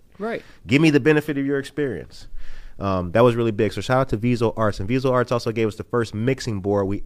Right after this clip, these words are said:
Speaker 2: ever, ever had and used when we were recording at Gremlin. I'll never
Speaker 1: Mm-hmm.
Speaker 2: forget that. Never will I forget that.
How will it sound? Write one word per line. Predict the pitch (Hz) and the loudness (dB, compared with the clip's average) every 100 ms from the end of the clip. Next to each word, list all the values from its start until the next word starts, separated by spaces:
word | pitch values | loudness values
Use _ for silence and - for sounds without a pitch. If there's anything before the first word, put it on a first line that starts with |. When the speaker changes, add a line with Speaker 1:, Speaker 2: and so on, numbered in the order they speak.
| - | -2
Speaker 2:
ever, | 120 120 127 123 - - | -2 0 -4 -4 -16 -4
ever | 113 104 110 | -2 0 -2
had | - 123 123 113 110 | -2 2 2 2 -2
and | 101 98 | -8 -4
used | 135 117 101 101 | 0 2 0 -2
when | 98 | -2
we | |
were | 104 | -2
recording | 98 95 113 110 - | -2 -2 -2 -2 -4
at | 101 - | -4 -4
Gremlin. | - 110 87 73 - - - | -2 -2 -2 -8 -14 -16 -10
I'll | 92 | -4
never | 104 104 | -2 -2
Speaker 1:
Mm-hmm. | |
Speaker 2:
forget | 101 92 - | -2 -6 -8
that. | 80 - - - - | -14 -14 -20 -18 -12
Never | 92 104 127 110 | -6 2 4 4
will | 104 | 2
I | 95 | 0
forget | - 92 95 - | -2 -4 -2 2
that. | 92 - | 0 0